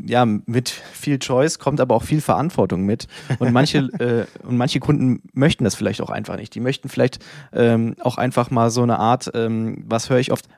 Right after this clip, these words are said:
Speaker 1: Best Practice, also so einen
Speaker 2: Mhm.
Speaker 1: vorgefertigten Stack haben und, ähm, das, äh,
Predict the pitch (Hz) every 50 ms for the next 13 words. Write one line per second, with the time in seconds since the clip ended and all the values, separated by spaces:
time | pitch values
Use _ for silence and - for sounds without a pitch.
0 | _ _ - 123 123 - - - 139 131 131 - 110 95 - - - 107 104 113
1 | 110 107 117 120 113 110 107 104 101 98 98 104 110 - 151 151 143 139 - 143
2 | 135 - 135 - - 139 120 - - - - 135 156 165 - - - - - -
3 | _ - 135 135 139 139 143 139 - - 131 123 120 - - - - - 110 120
4 | 120 113 117 - - _ _ _ - 113 117 - - - - - - - - -
5 | 110 110 107 -